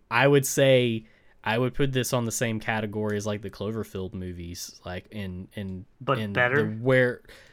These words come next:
Speaker 1: but better. In fact, I read apparently this almost was a Cloverfield movie,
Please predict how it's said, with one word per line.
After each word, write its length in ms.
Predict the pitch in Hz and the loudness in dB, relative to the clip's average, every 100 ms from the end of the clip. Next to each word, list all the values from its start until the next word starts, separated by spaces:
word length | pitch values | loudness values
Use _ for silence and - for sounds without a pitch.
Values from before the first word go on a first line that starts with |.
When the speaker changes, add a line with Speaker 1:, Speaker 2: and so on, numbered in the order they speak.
| _ - | _ 4
Speaker 1:
but 180 | 170 139 | 4 6
better. 300 | 170 127 123 | 6 4 2
In 140 | 139 | -2
fact, 360 | 135 185 151 - | 4 6 4 0
I 120 | 131 | 2
read 460 | 139 160 175 143 123 | 6 8 10 8 6
apparently 640 | 120 139 156 160 139 131 | -2 4 6 6 6 4
this 240 | 123 131 - - _ | 4 -2 -4 -16 _
almost 360 | 139 147 131 131 | 4 6 4 4
was 180 | 131 117 | 2 2
a 60 | 110 | 0
Cloverfield 600 | 127 110 101 - 90 82 | 2 2 -2 -4 -8 -10
movie, 380 | 78 57 62 | -12 -14 -16